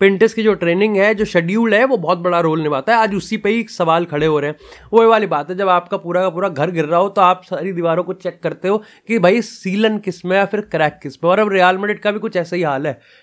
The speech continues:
कि चल तो कुछ भी नहीं रहा। ऐसे में एंसेलोटी हो या एम्बापे हो या फिर पिंटस हो या फिर मैं हूं,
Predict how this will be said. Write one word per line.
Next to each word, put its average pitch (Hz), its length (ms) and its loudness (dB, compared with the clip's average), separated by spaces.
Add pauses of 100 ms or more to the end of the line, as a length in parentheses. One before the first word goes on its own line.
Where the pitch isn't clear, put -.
(120)
कि 214 60 -6
चल 220 200 0
तो 247 140 0
कुछ 214 200 -6
भी 262 100 2
नहीं 254 120 0
रहा। - 520 -4
ऐसे 175 200 2
में 262 220 4 (100)
एंसेलोटी 208 680 0
हो 247 140 6
या 262 220 0
एम्बापे 175 520 0
हो 208 200 -2 (440)
या 214 100 6
फिर 277 140 0
पिंटस 214 640 0
हो 262 120 4
या 277 100 4
फिर 262 160 0
मैं 190 360 2
हूं, 139 180 -6